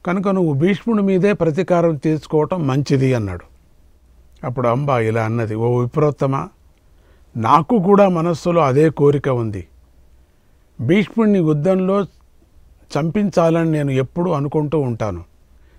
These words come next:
భీష్ముడి వల్ల నేను ఇంతగా దుఃఖాన్ని అనుభవిస్తున్నాను కనుక భీష్ముడినే శాసించు,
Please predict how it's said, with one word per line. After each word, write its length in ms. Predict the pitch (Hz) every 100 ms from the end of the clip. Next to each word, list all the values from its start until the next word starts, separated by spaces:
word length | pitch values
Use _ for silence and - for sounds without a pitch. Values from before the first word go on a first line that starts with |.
| _
భీష్ముడి 500 | 117 139 190 - 202
వల్ల 300 | 190 180 160
నేను 220 | 156 143 135
ఇంతగా 480 | 123 143 147 156
దుఃఖాన్ని 540 | 151 127 123 165 170 143
అనుభవిస్తున్నాను 760 | 127 127 135 120 127 123 113
కనుక 400 | 107 139 214 - - - - - _ - - - - _ -
భీష్ముడినే 720 | 117 180 - 190 185 190 190
శాసించు, 640 | - 135 131 131 117 -